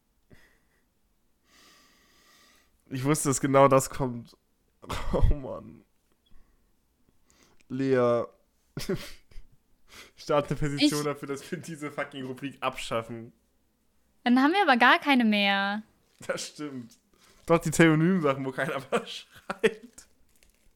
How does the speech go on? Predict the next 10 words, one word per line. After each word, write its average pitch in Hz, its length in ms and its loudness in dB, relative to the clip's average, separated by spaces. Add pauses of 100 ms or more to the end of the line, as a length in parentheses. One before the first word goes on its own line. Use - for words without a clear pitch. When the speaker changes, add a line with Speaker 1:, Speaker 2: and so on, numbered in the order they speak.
(320)
Speaker 2:
Außer 294 320 4
Telonym 262 500 4
selbst, 262 400 4
damit 254 220 -2
man 247 120 -2
die 247 80 -2
scheiß 247 280 2
App 277 260 0
weiter 240 300 4
nutzt, 226 180 4